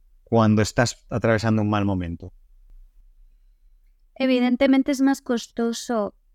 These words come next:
Speaker 2: pero si lo vemos casi, casi como un antídoto a nuestro sufrimiento, lo viéramos quizás como una solución a, o una forma de curación a aquello que nos está pasando,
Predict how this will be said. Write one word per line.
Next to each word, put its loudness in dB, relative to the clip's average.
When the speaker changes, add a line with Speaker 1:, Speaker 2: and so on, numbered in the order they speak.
Speaker 2:
pero -2
si -4
lo -2
vemos 0
casi, -4
casi -2
como -2
un 0
antídoto -2
a -2
nuestro -4
sufrimiento, -4
lo -4
viéramos 2
quizás -2
como -4
una 2
solución -2
a, -4
o -2
una 2
forma 0
de -2
curación -2
a -2
aquello 0
que -6
nos -4
está -4
pasando, -4